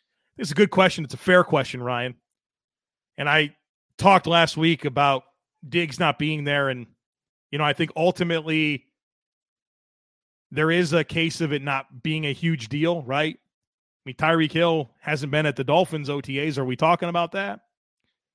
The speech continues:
But also there's other layers to this, right? And I, I certainly understand that. I think Von Miller's response when asked about Steph Diggs was pretty telling, where he said, "Stefon Diggs is a,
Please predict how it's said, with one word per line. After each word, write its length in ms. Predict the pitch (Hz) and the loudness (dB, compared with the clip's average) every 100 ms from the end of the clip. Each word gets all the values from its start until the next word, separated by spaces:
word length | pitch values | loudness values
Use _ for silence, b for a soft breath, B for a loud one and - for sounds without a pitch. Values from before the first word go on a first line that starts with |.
| _ _ _ - | _ _ _ -8
But 100 | 147 | -2
also 220 | 160 160 | -2 -2
there's 180 | 156 143 | -4 -4
other 180 | 151 151 | -4 -2
layers 380 | 143 160 143 - | -2 0 -2 -6
to 120 | 127 | -14
this, 360 | 107 104 - 123 | -12 -14 -14 -10
right? 180 | 120 120 | -10 -8
And 100 | 120 | -10
I, 120 | 127 | -10
I 100 | 127 | -10
certainly 360 | - 143 139 131 | -8 -8 -8 -10
understand 500 | 117 - 131 113 104 | -10 -12 -12 -14 -16
that. 180 | 101 - _ _ _ _ _ _ _ _ _ _ - | -20 -20 _ _ _ _ _ _ _ _ _ _ -4
I 60 | 165 | -2
think 180 | 175 | 2
Von 260 | 170 175 180 | 6 6 6
Miller's 320 | 180 196 180 | 4 4 2
response 800 | 156 156 - 156 165 190 - - _ _ | 0 -4 -2 -2 -2 -4 -8 -12 _ _
when 180 | 147 151 | -10 -6
asked 300 | 147 165 - | -2 -4 -2
about 420 | 160 160 165 165 | 0 2 2 0
Steph 440 | - - 165 156 - | -8 -6 -4 -4 -4
Diggs 420 | 160 175 147 - | -4 -4 -8 -10
was 220 | 131 139 | -8 -8
pretty 320 | - 165 160 | -6 -6 -6
telling, 440 | - 135 160 185 185 _ _ _ _ _ _ - | -4 -4 -2 -2 -4 _ _ _ _ _ _ -6
where 120 | 151 | -4
he 80 | 147 | -2
said, 360 | 165 147 123 - _ _ _ - | -2 -2 -2 -8 _ _ _ -8
"Stefon 480 | - 165 180 165 | -4 -2 0 -2
Diggs 260 | 143 165 139 | -2 -4 -6
is 160 | 135 | -8
a, 100 | 127 | -8